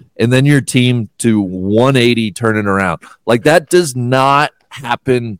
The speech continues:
to the great quarterback. So Hur-, Hurts would truly have to be a one of one where,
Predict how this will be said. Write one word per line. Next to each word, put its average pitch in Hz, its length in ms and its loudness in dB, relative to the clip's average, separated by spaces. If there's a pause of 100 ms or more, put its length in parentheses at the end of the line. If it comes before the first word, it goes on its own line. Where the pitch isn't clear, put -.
to 113 280 -2
the 104 200 -4
great 104 360 -2
quarterback. 85 680 -2
So 107 420 -2 (400)
Hur-, 120 240 -4
Hurts 185 340 2
would 160 300 0
truly 170 460 4
have 131 240 0
to 123 80 -6
be 120 160 0
a 107 80 4
one 110 320 0
of 101 180 -2
one 101 500 -2 (360)
where, 98 580 2